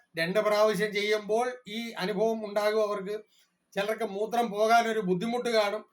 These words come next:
അത് ചില, ഏ, ചില ആൾക്കാർക്കൊക്കെ എന്ന് പറഞ്ഞാൽ ഒരൊറ്റ ട്രിപ്പിൽ തന്നെ നല്ല വ്യത്യാസം, ഏ, കണ്ടിട്ടുണ്ട്, അവർക്ക് സുഖപ്പെട്ടിട്ടുമുണ്ട്.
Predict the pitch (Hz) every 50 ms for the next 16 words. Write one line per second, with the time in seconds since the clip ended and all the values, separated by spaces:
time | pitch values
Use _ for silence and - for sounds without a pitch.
0 | _ _ _ _ - 135 175 180 240 262 247 254 - _ - 175 180 175 180 208
1 | 233 247 - 165 185 190 185 180 175 175 - 151 151 175 196 214 220 220 240 240
2 | 247 247 247 247 262 262 269 269 262 262 262 277 285 294 285 - _ _ _ -
3 | 175 190 226 226 226 - - 339 339 302 359 311 320 330 320 320 262 233 190 165
4 | 147 - _ _ _ _ _ _ - - - - 302 339 359 339 320 320 294 285
5 | 247 269 247 - - - 226 226 220 226 220 220 247 240 240 240 240 262 311 339
6 | 320 - - 214 220 220 220 240 240 233 208 175 180 214 220 311 381 359 349 359
7 | 339 339 302 240 175 127 117